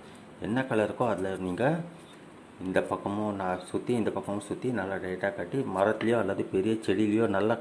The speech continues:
காத்துல ஆடுற மாதிரி கட்டி தொங்க விட்டுருங்க. ஒரு முறை பண்ணாலே போதும், வெற்றி நிச்சயமாக உங்களுக்கு கிடைக்கும். அது காத்துல ஆட ஆட அவங்க மனசு உங்கள் மேல் அலைபாயும். யாரும் பிச்சி அறுத்து போடாத இடமா பார்த்து நீங்க கட்டுங்க. அப்போ தான்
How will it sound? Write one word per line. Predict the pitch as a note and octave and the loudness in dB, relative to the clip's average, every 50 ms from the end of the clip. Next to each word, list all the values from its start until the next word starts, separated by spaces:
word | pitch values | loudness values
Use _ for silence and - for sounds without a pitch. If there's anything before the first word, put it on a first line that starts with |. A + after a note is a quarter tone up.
| - - - | -4 -2 2
காத்துல | G2 G#2 A2+ B2+ B2+ - D3 C3 B2 | 4 4 6 4 4 4 4 4 6
ஆடுற | A#2 G#2+ G2+ G2+ G2+ F#2+ F#2+ G2 | 6 4 4 2 2 -2 -2 -2
மாதிரி | G#2 A2+ B2 C#3 C3+ | 0 0 0 0 0
கட்டி | - - G2 - - G#2+ - | -2 -2 -4 -4 -4 -4 -2
தொங்க | - F#2 F#2+ G#2+ G#2+ | -2 0 2 2 2
விட்டுருங்க. | F#2+ F#2 - - - E2 E2 F2 G#2 B2 C#3+ D3+ D3 - - - - - - - - - - - | 2 2 0 -2 -4 -4 -2 0 0 0 0 0 -2 -6 -12 -18 -18 -18 -18 -18 -20 -12 -2 2
ஒரு | G2+ A2+ A#2 | 4 4 6
முறை | A#2 A#2+ A#2 A#2+ A#2+ A#2+ | 6 6 4 4 4 2
பண்ணாலே | - G2+ G2+ G2 G2 G2+ F#2+ F#2 | 2 0 0 0 0 0 0 -2
போதும், | - F2+ F2+ E2+ F#2+ A2+ A#2+ G2+ | -2 -2 -2 -2 -2 -2 -2 0
வெற்றி | F2 F#2 F#2 - G#2+ G#2+ | 0 0 0 0 0 0
நிச்சயமாக | G#2+ G2+ F#2+ F#2 - - G#2 G2+ G2 G2 F#2+ F#2+ F#2+ | 0 0 -2 -2 -2 -2 -2 0 0 -2 -2 -2 -2
உங்களுக்கு | F#2 F#2 F2 F2 F2 E2+ - F#2 | -2 -2 -2 -2 -2 -4 -4 -4
கிடைக்கும். | - F#2 F2 E2+ E2 - F#2+ F#2 | -2 -2 -2 -2 -2 -4 -4 -4
அது | F2 D#2+ E2+ E2+ - | -4 -4 -6 -6 -6
காத்துல | F#2 G2 A2+ A2+ - A#2+ A2 | -4 -2 -2 -2 0 0 0
ஆட | G2+ F#2 F#2 G2+ G#2 F#2+ G2 F#2+ | 0 0 0 0 0 0 0 -2
ஆட | F#2+ G#2 A#2+ B2 | -2 -2 -2 -2
அவங்க | G2+ G2 F2 F2+ F2+ F2 F2 | -2 -2 -4 -4 -4 -6 -6
மனசு | E2+ E2+ F2+ F#2 G#2 B2 C3 - - - C#3+ F#2+ | -6 -4 -2 0 0 0 0 -2 -2 -2 -2 0
உங்கள் | F#2 F#2 F2 F2+ F2 | 0 0 0 0 0
மேல் | F2 F#2 G2 G2 - | 0 0 0 0 2
அலைபாயும். | E2+ E2+ F2 F2+ F#2 F2+ F#2+ F2+ E2+ D#2+ E2+ E2 D#2+ - - - - - - - - - - - - - - - - - - - - - | 0 0 0 0 -2 -2 -4 -6 -6 -6 -8 -8 -10 -10 -14 -18 -20 -20 -20 -20 -20 -20 -20 -20 -20 -20 -20 -20 -20 -20 -20 -20 -12 -6
யாரும் | - F2 F#2 G2 G2+ A2 A2+ G#2+ - | -2 4 6 8 8 8 6 4 2
பிச்சி | - G#2 - - - B2 B2 B2 B2 G2+ | -2 -4 -4 -2 0 4 4 6 6 6
அறுத்து | F2+ F#2 G#2 G#2 G2+ - C3+ | 6 4 2 2 2 0 0
போடாத | - - G#2+ A2 A2 A2 A2+ A#2 A#2+ A2 | 4 6 8 8 8 8 6 4 4 2
இடமா | G#2 G2+ G#2+ A2 | 2 2 0 -2
பார்த்து | - - F#2+ F#2+ - - D#3 F3 G3+ F#3+ - - - - - - - - | -2 -2 -4 -6 -2 0 2 2 2 0 -6 -10 -18 -20 -20 -20 -12 -6
நீங்க | - F2+ F2+ F#2+ G2+ - | -2 0 0 0 0 2
கட்டுங்க. | G2 F2 - - F#2 F#2 G2 A#2+ C3 | 0 0 0 -2 -4 -2 0 0 0
அப்போ | A2+ F#2+ F#2 - A2 | 0 0 -2 -4 -4
தான் | F#2+ - A#2 C#3 D3 | -4 -2 -2 -2 -2